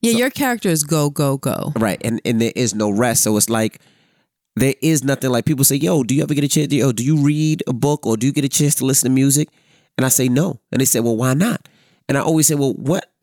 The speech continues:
Speaker 2: when will I ever have that opportunity?"
Speaker 1: Yeah, 'cause you don't decompress.
Speaker 2: No. So it's like, when I drive to work, I'm driving and I'm listening to the news to, so I know what to talk about on radio.
Speaker 1: Mm-hmm.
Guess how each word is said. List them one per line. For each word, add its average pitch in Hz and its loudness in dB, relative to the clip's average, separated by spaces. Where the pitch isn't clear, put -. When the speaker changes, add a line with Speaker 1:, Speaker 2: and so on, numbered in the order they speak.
Speaker 2:
when 196 2
will 190 0
I 165 -2
ever 135 -2
have 131 0
that 113 0
opportunity?" 92 -2
Speaker 1:
Yeah, 262 2
'cause 196 0
you 220 0
don't 180 -2
decompress. 143 0
Speaker 2:
No. 87 -2
So 139 0
it's 131 2
like, 131 -2
when 117 0
I 104 0
drive 120 -2
to - -2
work, 98 -2
I'm 104 -2
driving 110 -4
and 107 -2
I'm 101 0
listening 110 0
to - -2
the 98 -4
news 95 2
to, - 0
so 95 2
I 95 -2
know 98 -2
what 101 -2
to 90 -6
talk - -4
about 80 -2
on 101 -2
radio. 85 -2
Speaker 1:
Mm-hmm. 170 2